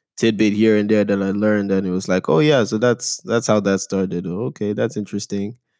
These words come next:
Like, how did, how did that come about? Like, did they reach out to you, or wh-, how did that happen?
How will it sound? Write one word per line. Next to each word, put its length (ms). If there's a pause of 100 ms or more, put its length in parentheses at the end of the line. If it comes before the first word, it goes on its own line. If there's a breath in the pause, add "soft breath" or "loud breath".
(340)
Like, 200
how 180
did, 260
how 140
did 160
that 200
come 160
about? 260
Like, 160
did 100
they 200
reach 280
out 160
to 80
you, 340
or 220
wh-, 640
how 100
did 140
that 120
happen? 420